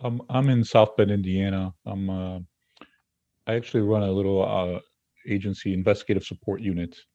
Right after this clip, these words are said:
uh, investigators, investigative support dot net is our website. But, you know, what's more important than getting a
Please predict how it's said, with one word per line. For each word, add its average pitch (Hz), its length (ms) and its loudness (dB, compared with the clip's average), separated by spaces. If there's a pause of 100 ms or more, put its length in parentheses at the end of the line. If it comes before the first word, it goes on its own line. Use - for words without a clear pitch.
(180)
uh, 92 60 -8
investigators, 90 960 -4 (300)
investigative 110 400 0
support 98 360 0
dot 92 240 0
net 90 220 -2 (140)
is 87 200 -8
our 90 120 2
website. 85 520 -2 (580)
But, 92 420 4 (440)
you 113 80 -2
know, 95 240 2
what's 110 300 0
more 120 120 6
important 110 380 4
than 95 120 0
getting 101 240 2
a 90 240 -4